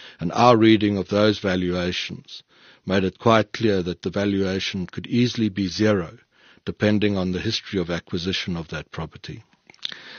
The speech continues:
After the Property Valuation Act came the Agriculture Land Bill, via which the state sought to make,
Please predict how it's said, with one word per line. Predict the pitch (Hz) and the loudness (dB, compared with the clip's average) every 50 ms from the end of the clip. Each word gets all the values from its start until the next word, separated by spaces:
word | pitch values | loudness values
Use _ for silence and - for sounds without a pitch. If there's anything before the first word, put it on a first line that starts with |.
| - - - - - - - - - - - - - - - - | -20 -20 -20 -20 -20 -20 -20 -18 -18 -18 -18 -20 -20 -20 -10 2
After | - 123 139 151 147 - - 151 | 8 10 10 10 10 8 6 6
the | 131 135 131 | 6 6 4
Property | - - 147 131 - 131 117 120 | 6 4 4 4 4 2 2 4
Valuation | 101 117 123 127 113 107 113 120 127 123 - - 104 | 4 6 6 6 6 6 6 6 6 4 2 2 2
Act | 104 120 147 151 - _ | 2 2 2 0 -2 _
came | - - 117 110 113 | -2 0 0 2 2
the | 117 113 117 | 0 0 -2
Agriculture | 117 110 127 113 - - 117 120 117 - - 104 | -2 -2 -2 -2 -2 0 -2 -2 -2 -2 -2 2
Land | 104 113 120 127 131 135 123 104 | 4 4 6 6 6 4 2 0
Bill, | 101 92 - - - - - _ _ - | -4 -8 -8 -10 -16 -20 -20 _ _ -4
via | 101 101 107 107 | 0 2 2 2
which | 104 110 113 - - - | 2 0 0 -2 -4 -4
the | - 104 | -4 -4
state | - - - 117 117 110 - | -2 0 2 4 4 4 2
sought | - - 120 110 107 - | 0 0 0 0 -2 -2
to | - 110 | -4 -2
make, | 104 107 110 110 - | 0 0 0 -2 -4